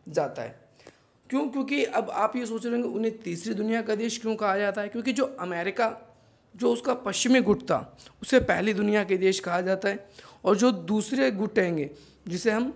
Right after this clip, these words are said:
सोवियत संघ या जो पूर्वी गुट भी है, जो सोवियत संघ के साथ के देशों के साथ है,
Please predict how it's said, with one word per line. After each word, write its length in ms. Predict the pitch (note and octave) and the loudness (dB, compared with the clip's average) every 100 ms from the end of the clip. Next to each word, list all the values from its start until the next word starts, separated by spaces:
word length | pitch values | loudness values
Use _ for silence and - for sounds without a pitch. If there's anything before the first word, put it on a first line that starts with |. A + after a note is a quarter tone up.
| - | -8
सोवियत 440 | - F#3 G3 A3 | -2 0 2 0
संघ 240 | G#3+ A3+ C#4 - - | 0 -2 -4 -6 -2
या 60 | |
जो 120 | F#3+ A3 | -2 -2
पूर्वी 380 | - G#3+ A#3+ A#3 | -4 -2 2 2
गुट 200 | A3 G#3+ | 0 -2
भी 180 | F#3+ G3 | 0 0
है, 180 | - - - G#3 | -2 -8 -14 -6
जो 80 | |
सोवियत 340 | G3 E3+ F3+ B3 | -2 0 0 0
संघ 180 | A#3 A#3 | 2 4
के 120 | A3 | 2
साथ 380 | A3 G3 G3 - | 2 0 0 -2
के 80 | G#3+ | 0
देशों 280 | F#3 F#3 F3+ | 0 2 -2
के 100 | F#3 | -2
साथ 280 | E3 E3 | -4 -4
है, 120 | F#3+ | -6